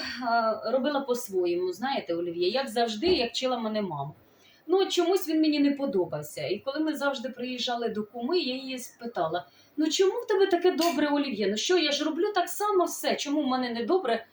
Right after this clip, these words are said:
не смачне олів'є, а в тебе смачне?" А вона і каже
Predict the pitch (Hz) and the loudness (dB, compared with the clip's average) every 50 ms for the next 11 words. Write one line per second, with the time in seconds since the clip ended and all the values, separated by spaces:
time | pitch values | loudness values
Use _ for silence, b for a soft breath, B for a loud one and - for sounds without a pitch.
0 | B B B B B B B 262 285 285 277 285 285 285 - - 302 320 381 403 | B B B B B B B -2 -2 -2 0 0 0 0 0 0 0 0 2 2
1 | 392 349 294 254 226 196 196 - - 226 220 - 320 254 254 233 - 190 180 - | 2 2 0 0 -2 -2 -2 -2 -2 -2 -4 -4 -6 -6 -6 -8 -8 -8 -8 -6
2 | - - - 156 - - - - _ _ - 190 196 226 233 240 277 285 285 262 | -6 -8 -8 -10 -14 -18 -20 -20 _ _ -8 -8 -6 -4 -4 -2 -2 -2 -2 -4
3 | - - - 165 160 156 - - | -4 -4 -4 -4 -4 -4 -6 -14